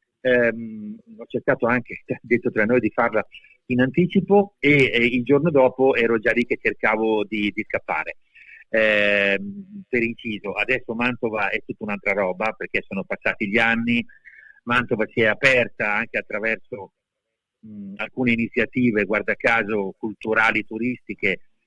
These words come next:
primo fra tutti il Festival Letteratura, che ne ha modificato proprio la fisionomia. Adesso Mantova, eh, non dico che è tornata a essere una capitale europea come ai tempi dei Gonzaga, ma insomma, eh, fa,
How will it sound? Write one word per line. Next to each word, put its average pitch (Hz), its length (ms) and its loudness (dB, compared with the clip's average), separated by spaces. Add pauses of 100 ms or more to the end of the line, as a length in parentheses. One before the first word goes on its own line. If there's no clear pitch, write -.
(180)
primo 127 300 0
fra 117 160 0
tutti 123 340 -2
il 101 100 -4
Festival 110 440 -2
Letteratura, 104 720 0 (280)
che - 120 -8
ne 107 100 0
ha 110 100 2
modificato 107 800 -2
proprio 107 300 0
la 98 60 0
fisionomia. 110 680 0
Adesso 110 340 0
Mantova, 107 520 0 (600)
eh, 104 380 2
non 113 240 -8
dico 127 220 -4
che 117 160 2
è 110 60 -2
tornata 117 460 0
a 107 40 4
essere 120 280 0
una 107 100 -6
capitale 117 440 -2
europea 107 560 0
come 101 240 -4
ai 107 80 -2
tempi 113 280 -4
dei 104 120 4
Gonzaga, 117 600 0
ma 196 100 -2
insomma, 110 460 -4 (640)
eh, 113 720 0 (340)
fa, 117 200 0